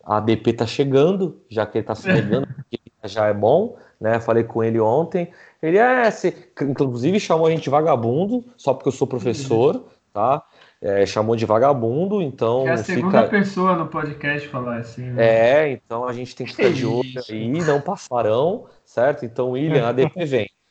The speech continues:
Speaker 1: Espera que a D P vem. Guilherme,
Speaker 2: É isso.
Speaker 1: dá teu último salve aí pra galera.
Speaker 2: É, só agradecer a todo mundo que ouviu,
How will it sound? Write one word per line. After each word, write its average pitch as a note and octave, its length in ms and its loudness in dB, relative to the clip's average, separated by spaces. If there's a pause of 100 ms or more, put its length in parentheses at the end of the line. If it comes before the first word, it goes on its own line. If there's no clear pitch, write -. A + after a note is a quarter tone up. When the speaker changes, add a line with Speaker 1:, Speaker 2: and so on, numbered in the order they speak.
Speaker 1:
Espera B2 380 0
que C3+ 100 -4
a - 20 2
D C3+ 140 2
P C#3+ 200 0
vem. G2+ 280 -2 (320)
Guilherme, C3+ 400 4
Speaker 2:
É G#2+ 40 -2 (220)
isso. - 320 -20
Speaker 1:
dá B2+ 140 2
teu C3+ 260 4
último B2 520 0
salve A#2 320 0
aí G#2+ 80 -2
pra A2+ 100 -6
galera. G#2 420 0 (1200)
Speaker 2:
É, D#3+ 140 -6
só D3+ 120 -6
agradecer D#3 420 -2
a D3+ 40 -6
todo D3 220 -4
mundo C#3+ 220 -4
que - 80 -4
ouviu, D#3 580 4